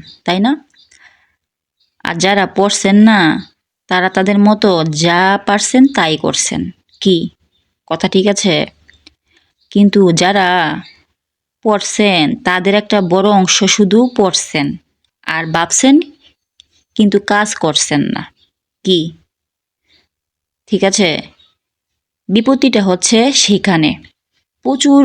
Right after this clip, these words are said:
পড়া দরকার, কিন্তু তার চাইতে বেশি দরকার প্রচুর কাজ করা। জ্ঞানী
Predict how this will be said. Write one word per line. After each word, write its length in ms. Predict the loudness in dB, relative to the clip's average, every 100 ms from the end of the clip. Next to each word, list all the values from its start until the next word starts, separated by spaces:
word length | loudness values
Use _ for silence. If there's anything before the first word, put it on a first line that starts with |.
| 4
পড়া 200 | 0 0
দরকার, 420 | 0 -2 -4 -8 -10 _ _ -2
কিন্তু 300 | 0 4 2 2 -6 -8
তার 220 | -4 -4
চাইতে 300 | 0 -2 2 2
বেশি 340 | 4 2 2 0
দরকার 520 | 0 0 -2 -2 -4 -8 _ -4
প্রচুর 520 | -2 0 0 4 4 2
কাজ 200 | -2 -2 -4
করা। 300 | -4 -4 -4 -8 _ _ _ _ _ _ _ _ _ _ _ _ _ _ _
জ্ঞানী 360 | 0 4 6